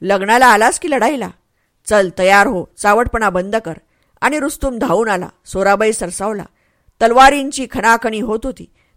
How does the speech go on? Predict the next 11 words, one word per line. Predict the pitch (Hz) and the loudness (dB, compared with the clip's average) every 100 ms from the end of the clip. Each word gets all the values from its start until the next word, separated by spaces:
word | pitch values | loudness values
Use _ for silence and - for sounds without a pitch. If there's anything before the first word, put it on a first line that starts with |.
| - | -2
ते | 214 - | 0 2
आपापल्या | 180 214 220 196 | 0 0 0 0
ढालींवर | 180 196 208 202 | 0 -2 -4 -6
वार | 185 196 190 | -2 0 0
झेलीत | 175 175 226 | -2 -8 -8
होते, | 214 - - _ _ _ - | -12 -14 -20 _ _ _ 2
एकमेकांना | 254 233 254 233 226 208 | 2 2 0 2 2 0
प्रहार | 185 190 220 | 0 0 0
करू | 247 220 | 0 -4
पाहत | 220 170 196 208 | -2 -2 -4 -6
होते, | 185 | -12